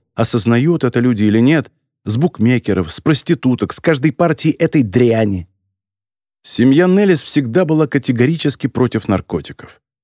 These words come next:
Именно героиновый бум конца девяностых привёл Фила в приёмную семью. Гэри Феллон — человек-невидимка, пока кто-то или что-то ему не угрожает. Но, похоже, в этот раз попал ты. Помогай тебе Бог.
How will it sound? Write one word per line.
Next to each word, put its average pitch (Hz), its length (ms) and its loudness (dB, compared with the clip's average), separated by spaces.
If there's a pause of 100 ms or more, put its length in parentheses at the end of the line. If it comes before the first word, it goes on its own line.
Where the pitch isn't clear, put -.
(360)
Именно 147 340 4
героиновый 147 640 2
бум 143 260 2
конца 147 360 0
девяностых 135 640 0
привёл 95 280 0
Фила 151 380 0
в - 80 -10
приёмную 90 540 0
семью. - 420 -12 (920)
Гэри 139 400 0
Феллон — 143 440 0
человек-невидимка, 120 1200 -2 (460)
пока 117 240 0
кто-то 151 420 -2
или 131 280 0
что-то 131 380 -2
ему 110 200 2
не 107 100 2
угрожает. 95 720 -4 (640)
Но, 107 120 0
похоже, 107 400 -2
в 101 40 -2
этот 127 260 -2
раз 120 180 -2
попал 101 320 -2
ты. 98 400 -6 (500)
Помогай 98 400 -2
тебе 80 300 -8
Бог. - 320 -16